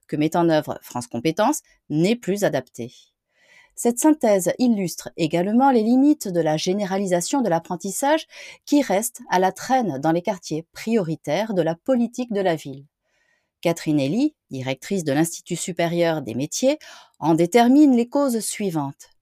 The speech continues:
La difficulté des jeunes à trouver une entreprise d'accueil,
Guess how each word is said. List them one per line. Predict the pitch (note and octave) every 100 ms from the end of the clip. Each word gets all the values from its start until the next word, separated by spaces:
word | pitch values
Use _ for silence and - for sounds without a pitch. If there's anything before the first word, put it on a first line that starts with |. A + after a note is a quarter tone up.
| _ _ _ _ _ _
La | C#3 C3
difficulté | D#3 D#4 F4 E4 D#4 D4 C4+ C4
des | G3+
jeunes | G3 F#3+ F3 E3+
à | C#3
trouver | - E3+ D3+ D3
une | C#3+ C3
entreprise | A#2+ C3 - C3 A#2+
d'accueil, | B2 - C#3+ B3+ D#4